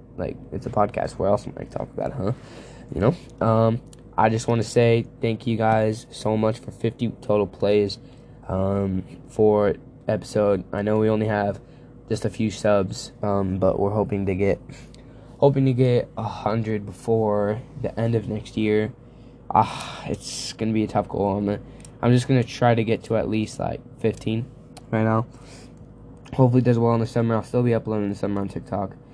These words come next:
Um, but yeah, let's get into the fun main ideas and, uh, this podcast episode.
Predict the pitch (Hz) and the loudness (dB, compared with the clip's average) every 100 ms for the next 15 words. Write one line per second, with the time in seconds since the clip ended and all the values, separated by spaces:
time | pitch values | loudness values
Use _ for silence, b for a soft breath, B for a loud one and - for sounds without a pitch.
0 | B B - 117 113 120 113 104 104 131 | B B 2 4 4 6 4 4 0 2
1 | 127 117 117 113 107 95 - - - 110 | 2 2 2 2 2 -2 -8 -18 -6 -2
2 | 104 101 - - 98 98 87 69 - - | -2 -2 -6 -6 -4 -4 -4 -4 -6 -8
3 | - - - 90 95 85 73 92 - - | -14 -16 -8 -4 -4 -4 -4 -4 -6 -10
4 | - - - - - - - - - - | -12 -10 -8 -8 -8 -10 -10 -10 -10 -12